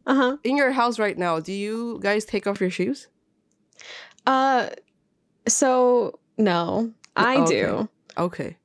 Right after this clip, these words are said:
Speaker 1: But I think that's, like, a product of me having lived in Japan, and I'm not
Speaker 2: Okay.
Speaker 1: comfortable with wearing <laughs> shoes inside anymore.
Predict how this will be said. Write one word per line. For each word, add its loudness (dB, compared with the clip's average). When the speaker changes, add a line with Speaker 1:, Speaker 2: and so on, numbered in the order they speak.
Speaker 1:
But 4
I 4
think -2
that's, -2
like, 0
a 0
product -2
of 0
me 0
having 0
lived -2
in -2
Japan, -4
and 0
I'm 2
not 0
Speaker 2:
Okay. -8
Speaker 1:
comfortable 0
with -2
wearing 2
<laughs> 0
shoes 2
inside 2
anymore. 2